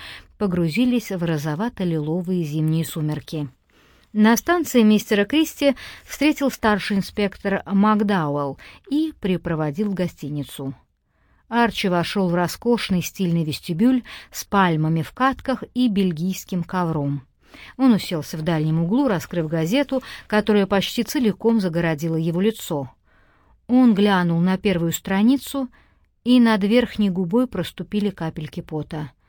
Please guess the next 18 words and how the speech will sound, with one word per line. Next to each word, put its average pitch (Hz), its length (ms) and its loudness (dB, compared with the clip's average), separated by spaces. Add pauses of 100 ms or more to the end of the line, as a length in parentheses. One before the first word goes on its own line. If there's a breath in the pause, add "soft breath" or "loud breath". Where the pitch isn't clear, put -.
(680)
Там 233 280 6
было 202 220 2
фото 208 320 -2
женщины, 190 540 0
которую 160 500 -4
искали. 147 560 -8 (1120)
На 180 200 4
лестнице 190 440 0
раздалось 170 520 0
лёгкое 185 480 0
шуршание, 269 720 2 (400 loud breath)
по 233 120 6
широким 302 480 4
ступеням 269 600 4
спускалась 233 720 0
высокая 220 720 0
рыжеволосая 165 760 0
дама. 147 440 -2